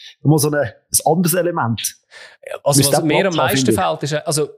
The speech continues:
Speaker 2: ja, ich sehe das. Ich glaube einfach, dass die mit einem, äh, was auch nicht, so einem Dreier-Mittelfeld spielen, wo einfach aus, äh, Abräumer besteht, also aus sehr defensiv geprägten. Und dann eher über die Flügel versuchen, das irgendwie, äh,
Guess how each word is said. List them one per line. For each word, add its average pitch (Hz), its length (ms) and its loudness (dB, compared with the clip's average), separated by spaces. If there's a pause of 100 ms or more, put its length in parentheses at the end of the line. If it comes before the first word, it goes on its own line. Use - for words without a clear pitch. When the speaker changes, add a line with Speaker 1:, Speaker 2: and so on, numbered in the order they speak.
Speaker 2:
ja, 156 300 0
ich - 260 -8
sehe 165 360 0
das. 185 240 0
Ich 156 140 -6
glaube 147 340 0
einfach, 139 180 -6
dass 139 180 -4
die 139 80 -2
mit 135 180 -2
einem, 123 180 -4
äh, 123 320 -2 (400)
was 120 160 -2
auch 127 80 4
nicht, 135 200 2
so 131 120 0
einem 123 220 -2
Dreier-Mittelfeld 147 1700 0
spielen, 139 380 0
wo 131 100 2
einfach 127 400 -2 (240)
aus, 143 200 0
äh, 120 280 0
Abräumer 180 560 -2 (240)
besteht, 156 580 0
also 127 220 -4
aus 123 140 -2
sehr 147 180 0
defensiv 165 800 -4
geprägten. 160 540 -4 (320)
Und 131 160 -6
dann 131 100 -2
eher 151 240 -2
über 139 160 -2
die 135 100 -10
Flügel 165 300 -2
versuchen, 180 540 -4 (140)
das 160 200 -2
irgendwie, 165 300 -2
äh, 175 320 -2